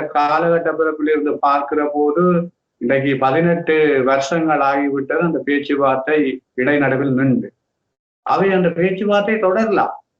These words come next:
ஏனென்றால் அது சர்வதேச ரீதியாக தமிழ் மக்களினுடைய விடயங்களை அடிப்படையாக கொண்டுதான் அந்த பேச்சுவார்த்தை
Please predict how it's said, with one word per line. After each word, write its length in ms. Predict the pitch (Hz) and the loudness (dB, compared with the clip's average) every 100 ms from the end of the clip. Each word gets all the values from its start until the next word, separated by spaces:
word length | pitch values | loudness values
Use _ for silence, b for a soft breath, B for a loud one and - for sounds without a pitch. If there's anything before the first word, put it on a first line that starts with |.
| _ _ _ - | _ _ _ -4
ஏனென்றால் 460 | 151 185 190 220 | 0 0 2 2
அது 140 | 196 185 175 | 0 -2 -2
சர்வதேச 640 | - 151 185 202 196 185 185 175 | -2 0 0 0 0 2 2 2
ரீதியாக 500 | 175 175 180 170 170 | 0 0 2 2 0
தமிழ் 320 | 160 151 196 190 | 0 -2 -2 0
மக்களினுடைய 720 | 160 - 202 202 202 196 190 185 175 170 - _ _ - | -2 -2 -2 0 0 2 2 2 0 -2 -8 _ _ -4
விடயங்களை 460 | 147 180 180 170 | 0 2 2 2
அடிப்படையாக 720 | 160 156 170 175 170 165 156 170 | 0 0 -2 0 2 2 2 -2
கொண்டுதான் 400 | 160 156 208 233 | -4 -4 -2 -2
அந்த 140 | 208 | -2
பேச்சுவார்த்தை 680 | 190 185 185 185 180 175 | -2 -2 0 0 0 0